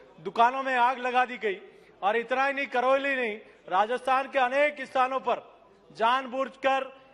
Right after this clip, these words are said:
इस प्रकार के उपद्रवी सामा-, असामाजिक तत्वों ने शांतिपूर्वक निकल रहे जुलूस के ऊपर पथराव किया गया। और अभी कुछ दिनों पूर्व ही सालासर बालाजी में एक राम दरबार की मूर्ति को तोड़ा गया चित्तौड़गढ़ में, में, और राजस्थान के ऐसे कई स्थानों पर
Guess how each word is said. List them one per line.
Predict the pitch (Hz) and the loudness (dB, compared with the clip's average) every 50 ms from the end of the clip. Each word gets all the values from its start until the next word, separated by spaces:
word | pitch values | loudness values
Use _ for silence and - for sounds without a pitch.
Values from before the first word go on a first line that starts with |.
| - - | -10 -8
इस | 208 233 - | -8 -6 -6
प्रकार | 214 240 233 - 262 262 269 262 | -6 -6 0 2 2 2 2 0
के | - 262 247 | -4 -4 -4
उपद्रवी | 247 208 196 254 262 262 262 262 254 | -4 -2 0 0 0 2 0 -2 -2
सामा-, | - 240 233 233 240 254 247 240 247 | 0 0 0 2 2 2 2 0 0
असामाजिक | 240 254 247 240 254 262 214 254 226 - | 0 -2 -2 -2 -2 -2 -4 -6 -8 -6
तत्वों | 254 240 240 254 247 240 | -6 -4 -2 -2 -2 0
ने | 240 202 151 - - - - _ _ _ _ _ _ - | -2 -4 -6 -8 -14 -20 -20 _ _ _ _ _ _ -2
शांतिपूर्वक | - 220 233 254 247 - 269 262 214 254 262 262 254 | 0 2 2 0 -2 -6 -12 -8 -6 -4 -4 -4 -4
निकल | 226 240 226 - 254 | -6 -6 -2 -2 0
रहे | 247 262 262 254 | 0 0 0 -2
जुलूस | 190 240 247 262 247 - | -2 -6 -8 -8 -8 -4
के | - 254 | -2 -2
ऊपर | 240 - 254 240 | -2 -2 -4 -6
पथराव | - - 233 - 240 233 226 226 | -4 -6 -4 -2 0 0 0 0
किया | 226 220 226 214 208 | -2 -4 -2 -2 -2
गया। | 196 190 156 120 - - _ _ _ _ _ _ _ _ _ _ _ _ _ _ _ _ _ - | -2 -4 -6 -6 -10 -16 _ _ _ _ _ _ _ _ _ _ _ _ _ _ _ _ _ -4
और | 170 208 | 0 0
अभी | 240 220 269 | 0 -2 -4
कुछ | 240 - 269 285 226 | -8 -8 -8 -8 -6
दिनों | 220 277 277 285 277 | -4 -2 0 0 0
पूर्व | 277 - 269 269 277 | -2 -4 -6 -4 -2
ही | 277 285 294 269 - - - _ _ _ _ _ _ | -2 -2 -4 -6 -10 -18 -20 _ _ _ _ _ _
सालासर | - - 220 220 240 254 277 269 269 269 269 | -4 0 2 2 2 2 0 0 0 -2 0
बालाजी | 240 233 233 240 254 269 262 226 262 | 0 2 2 2 2 0 -2 -4 -6
में | 254 262 269 285 277 - - - - - - _ - - | -4 -2 -2 -2 -4 -6 -14 -20 -20 -20 -20 _ -6 -4
एक | 226 247 254 - 269 269 254 226 - - - - _ - | -4 -4 -2 0 -2 -2 -2 -4 -8 -14 -20 -20 _ -12
राम | 175 170 196 214 247 262 220 | -4 0 2 2 2 0 -2
दरबार | 226 262 254 247 269 269 277 | -4 -2 0 0 0 0 0
की | - 262 262 | -2 -6 -10
मूर्ति | 226 240 254 - - 277 269 | -8 -10 -8 -6 -6 -6 -4
को | - 262 247 | -2 -2 -2
तोड़ा | - 247 247 254 262 262 | 0 0 0 0 0 0
गया | 233 262 269 262 | 0 -2 -4 -4
चित्तौड़गढ़ | 262 254 226 - 262 262 262 247 247 269 262 | -6 -6 -4 -2 0 0 0 -2 -4 -4 -4
में, | 254 269 262 | -4 -6 -4
में, | 262 262 254 233 - - - - - | -4 -4 -4 -6 -10 -16 -20 -8 -4
और | 202 220 226 | -4 -2 0
राजस्थान | 233 226 233 233 262 240 - 269 269 269 240 | 0 0 -2 -2 -4 -4 -4 -4 -4 -2 -2
के | 247 | -2
ऐसे | 269 254 - 269 262 | -2 -2 -2 -4 -4
कई | - 254 277 294 285 | -2 -2 -2 -2 -2
स्थानों | 240 - 247 247 254 262 254 | -4 -2 -2 -2 -2 -2 -4
पर | 214 254 220 - - | -4 -6 -6 -6 -10